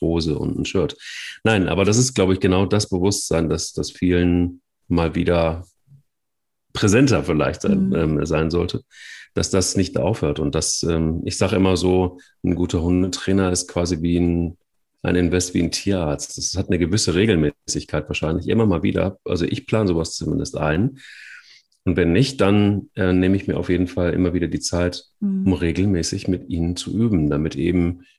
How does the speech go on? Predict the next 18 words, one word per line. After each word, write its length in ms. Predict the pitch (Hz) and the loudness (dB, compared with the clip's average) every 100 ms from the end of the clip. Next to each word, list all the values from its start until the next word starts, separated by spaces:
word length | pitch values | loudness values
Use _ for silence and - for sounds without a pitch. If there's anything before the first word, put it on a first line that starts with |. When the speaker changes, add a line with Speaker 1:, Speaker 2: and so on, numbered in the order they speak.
| _ - | _ -4
Speaker 1:
diese, 560 | 85 78 80 80 80 90 | -2 0 0 0 -4 -4
äh, 200 | 82 78 | -4 -2
netten 540 | 82 90 95 95 85 | -2 0 2 2 0
Tierchen 520 | - 87 85 92 92 | -2 -2 0 0 0
keine 240 | 87 110 87 | 0 -2 -2
Terrorhunde 460 | - 64 65 69 64 | -4 -8 -8 -10 -10
werden. 220 | 65 - - - - - - _ - - | -12 -16 -20 -20 -20 -20 -20 _ -12 -8
Speaker 2:
Ist 160 | 214 | -2
ja 200 | 262 - | 0 2
auch, 300 | 190 196 - - | -2 -4 -8 -4
ähm, 440 | 190 185 180 - _ _ _ _ _ - _ _ _ _ _ _ | -2 -2 -4 -8 _ _ _ _ _ -20 _ _ _ _ _ _
man, 240 | - 196 196 | -2 -2 0
man 120 | 196 | -2
kann 200 | 202 240 | 4 6
ja 180 | 226 180 | 6 4
auch 60 | |
nicht, 460 | 202 208 - - _ _ _ _ _ _ _ _ - | 0 0 -6 -16 _ _ _ _ _ _ _ _ -4
also 180 | 196 | -2